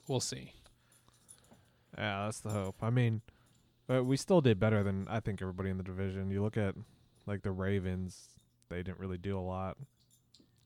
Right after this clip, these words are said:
Speaker 1: Yeah, they initially signed, um, Zadarius Smith, and then he backed out before signing and signed with the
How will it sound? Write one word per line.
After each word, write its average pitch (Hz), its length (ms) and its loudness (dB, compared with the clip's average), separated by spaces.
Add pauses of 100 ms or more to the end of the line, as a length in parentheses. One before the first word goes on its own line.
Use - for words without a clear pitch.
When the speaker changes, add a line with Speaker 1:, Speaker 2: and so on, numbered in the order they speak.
(140)
Speaker 1:
Yeah, 135 300 8
they 127 300 0
initially 160 760 2
signed, 139 560 0 (960)
um, 117 480 -2 (360)
Zadarius 120 500 4
Smith, 175 360 2
and 131 140 -4
then 123 140 -2
he 123 480 -2 (640)
backed 123 260 4
out 123 220 2
before 120 280 -2
signing 131 400 2
and 113 240 -2 (220)
signed 117 360 2
with 113 180 -2
the 113 420 -6